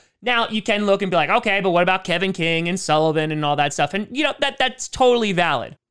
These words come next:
But the upside with Gray is obviously not just all the experience that he brings, but he already knows the team. And so he's gonna potentially be able to take his specialty and just apply it to the rest of the defense as a whole.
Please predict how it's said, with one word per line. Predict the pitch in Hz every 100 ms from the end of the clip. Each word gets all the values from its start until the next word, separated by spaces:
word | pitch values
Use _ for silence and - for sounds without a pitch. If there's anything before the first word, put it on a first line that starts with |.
| -
But | 254
the | 269
upside | 330 - 269 226
with | 214
Gray | - 302 339 233
is | -
obviously | 208 208 208 196
not | 190 190
just | 185 180
all |
the | 165 147
experience | - 220 196 175
that | 151
he | 165
brings, | 262 277 214
but | 214
he | 214
already | 240 226 214 214
knows | 185 175 170
the | 156
team. | 147 214 185 120
And | 123
so | 147
he's | 175
gonna | 156 180
potentially | 165 196 196 185
be | 175
able | 160
to | 156
take | - 175
his | 185 175
specialty | - 175 185 196 226 226
and | 165
just | 165 160
apply | - 165 165
it | 156 -
to | 170
the | 156
rest | 135 147 151 -
of | - 143 143
the | 143
defense | 131 147 143 135 -
as | 135
a | 123
whole. | 117 165 143 104